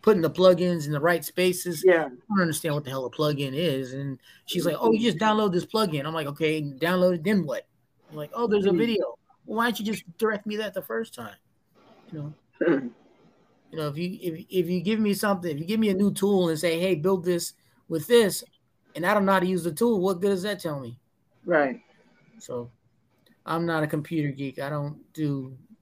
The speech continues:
Speaker 1: coding and web building and all that. So
Speaker 2: Yeah.
Speaker 1: I don't have the money to buy it, to pay anybody to do it, so I gotta figure it out on my own.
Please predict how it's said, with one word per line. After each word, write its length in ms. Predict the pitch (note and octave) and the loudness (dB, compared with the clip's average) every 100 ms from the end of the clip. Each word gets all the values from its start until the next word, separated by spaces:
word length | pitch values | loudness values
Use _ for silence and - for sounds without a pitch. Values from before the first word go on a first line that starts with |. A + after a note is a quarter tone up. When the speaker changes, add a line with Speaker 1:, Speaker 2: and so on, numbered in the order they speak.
| _ F#3 - | _ -20 -4
Speaker 1:
coding 400 | D#3 C#3+ C#3 C3+ | -2 0 -2 -6
and 200 | C3 B2 - | -8 -10 -4
web 260 | C#3+ C3+ | -2 -2
building 320 | C3 C3+ C3+ C3 | -2 -6 -6 -10
and 100 | C3+ | -12
all 120 | C3 | -12
that. 220 | C#3 - | -12 -14
So 260 | - C3 C3 _ _ _ _ _ _ - | -12 -12 -14 _ _ _ _ _ _ -4
Speaker 2:
Yeah. 220 | D3 C3 | 0 2
Speaker 1:
I 40 | |
don't 100 | D#3 | 2
have 120 | D#3+ | 0
the 80 | D3+ | 0
money 200 | D3 D#3 | 0 2
to 100 | D3 | 0
buy 260 | C#3 E3+ D#3+ | 2 2 2
it, 100 | C#3 | -2
to 80 | D3 | -4
pay 160 | F3 F3 | 2 2
anybody 360 | D#3 D3+ C#3+ | 2 0 0
to 80 | C#3+ | 0
do 120 | D#3 | 0
it, 60 | C#3+ | 0
so 120 | C#3+ | -2
I 60 | C#3 | -4
gotta 160 | C#3+ | -4
figure 280 | C3 D3+ C3+ | -6 -6 -4
it 80 | C3 | -4
out 140 | C3 | -4
on 80 | B2+ | -8
my 140 | B2 B2+ | -8 -8
own. 200 | C3 | -10